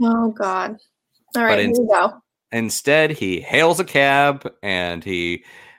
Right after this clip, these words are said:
Speaker 2: basically slowly makes his way to Chicago.
Speaker 1: Yeah.
Speaker 2: Not in that cab. He switched cars and ended up, that would have been, be a hell of a cab fare.
Speaker 1: <laughs>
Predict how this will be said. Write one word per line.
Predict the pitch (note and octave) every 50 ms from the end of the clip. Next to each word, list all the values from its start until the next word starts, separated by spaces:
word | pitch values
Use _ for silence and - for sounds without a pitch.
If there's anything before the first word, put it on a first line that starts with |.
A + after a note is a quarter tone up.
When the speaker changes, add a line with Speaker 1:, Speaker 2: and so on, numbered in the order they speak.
| _ _ _
Speaker 2:
basically | - A#2 C3 C3 B2 C#3 C3 A#2+ - C3 B2 B2 B2+ B2 B2 B2 B2 A#2+ - -
slowly | - - - G#2 A2+ B2+ B2+ B2 B2
makes | A#2 G#2+ A2 - -
his | A#2 A2+ G#2
way | G2+ G2 F#2 F#2 F#2 F#2 -
to | - - F#2 E2+
Chicago. | - - F#2+ - - D#2+ C#2 C2 - A#1 A#1 A1+ - _ _ _ _ _
Speaker 1:
Yeah. | - F#4+ F#4 C#4 B3+ B3+ _ _ _ _ _ _ _ _ _ _
Speaker 2:
Not | D3 D#3+ E3+ D3 -
in | C#3
that | B2+ B2 A#2 G#2 -
cab. | - A#2+ G2 E2+ E2+ F2+
He | G2+ G2
switched | - - - - G#2+ F#2 - - -
cars | - A2+ G2+ F2+ F2+ F2 E2+ D#2 - -
and | F#2 F2+ F2 F2 - G2+
ended | G2 F2+ F2 E2+
up, | - _ _ _ _ _ _
that | B2 A#2+ G#2+
would | G#2 G2
have | F#2 F#2+ F2 F2+ - -
been, | - A2 F2 D#2+
be | - G2+
a | F#2
hell | F#2+ A2 A#2 A2 G2
of | F2+ F2+
a |
cab | F2 - - F#2+ F2+ E2+ -
fare. | - F#2+ F2 -
Speaker 1:
<laughs> | D#4